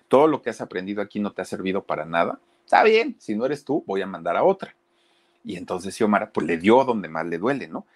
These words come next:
Pues Xiomara dijo, Xiomara, perdón, dijo, "Pues, pues bueno, maestro, me está obligando porque en realidad no es que quiera hacerlo, pero, pues, vamos a ver de qué se trata. Yo voy a llegar ahí y a ver qué pasa". Tenía trece años. Entonces fue y habla con su mamá.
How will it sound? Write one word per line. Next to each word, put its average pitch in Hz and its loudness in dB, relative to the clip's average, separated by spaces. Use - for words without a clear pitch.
Pues 90 -8
Xiomara 95 0
dijo, 95 -6
Xiomara, 101 -6
perdón, 87 -8
dijo, - -4
"Pues, 98 -4
pues 113 -4
bueno, 170 -2
maestro, 208 -2
me 104 -2
está 190 4
obligando 131 0
porque - -10
en 90 -10
realidad 90 0
no 95 -2
es 90 -10
que 95 -4
quiera 98 0
hacerlo, 190 0
pero, 156 -10
pues, - -20
vamos 101 -4
a - -12
ver 87 -6
de 98 -8
qué 92 -18
se 107 -10
trata. - 0
Yo 117 6
voy 139 2
a 135 -2
llegar 104 -6
ahí 123 -4
y 90 -16
a - -16
ver 98 -8
qué - -14
pasa". - -18
Tenía 90 -10
trece 95 -2
años. 117 -4
Entonces 104 -4
fue 95 2
y 95 2
habla 95 0
con 92 -8
su - -6
mamá. 104 -2